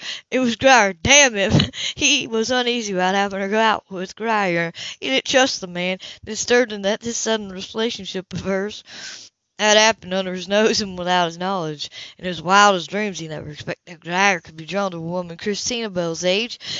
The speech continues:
He didn't trust Grier's motives, and he didn't want Christina Bell seduced. He was gonna have to talk to Grier. He watched her while his mind worked. She was still shivering faintly. He knew how she felt. He felt the same way.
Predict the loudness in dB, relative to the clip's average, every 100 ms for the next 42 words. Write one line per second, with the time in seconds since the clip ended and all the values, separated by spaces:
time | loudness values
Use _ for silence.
0 | -10 -6 0 0 2 2 4 2 2 0
1 | 0 -6 -6 -6 -6 -6 -4 -2 -2 -4
2 | -10 -6 -6 -2 -2 -2 0 0 0 -2
3 | -2 2 2 0 -4 -8 -10 -8 -6 -4
4 | -4 -2 -2 -2 -2 -2 -2 -4 -4 -10
5 | -12 -4 -2 0 -2 -4 -4 -10 -12 -12
6 | -14 -12 -4 2 2 2 -2 2 4 2
7 | -2 -2 0 0 -2 -4 -4 -6 -14 -18
8 | -10 -6 -6 -4 -2 0 2 0 -2 -6
9 | -2 -2 -2 -8 -4 -2 -2 -4 -6 -6
10 | -4 -2 -4 -4 -12 -4 0 0 -2 -16
11 | -10 0 0 -2 -8 -6 -2 -4 -4 -2
12 | 0 0